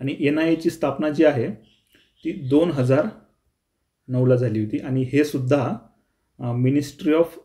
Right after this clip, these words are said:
Home Affairs, म्हणजे केंद्रीय गृह मंत्रालयाच्या अंतर्गत काम करते. आयबीचे संचालक झालेले आहेत आता तपन कुमार डेका. तर आयबीची जी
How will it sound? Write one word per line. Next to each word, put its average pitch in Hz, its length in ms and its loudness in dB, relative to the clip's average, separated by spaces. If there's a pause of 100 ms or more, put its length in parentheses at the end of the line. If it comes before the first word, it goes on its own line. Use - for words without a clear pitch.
(340)
Home 139 120 0
Affairs, 127 340 -2
म्हणजे 123 300 -2
केंद्रीय 147 460 2
गृह 151 240 0
मंत्रालयाच्या 123 540 -2
अंतर्गत 120 340 -2 (440)
काम 131 220 0
करते. 117 380 -6 (340)
आयबीचे 156 420 4
संचालक 147 460 0
झालेले 131 300 2
आहेत 123 140 2
आता 139 200 -2 (200)
तपन 151 280 -4
कुमार 143 360 -4 (420)
डेका. 127 460 2 (1200)
तर 147 160 6 (500)
आयबीची 156 500 0
जी 220 320 -2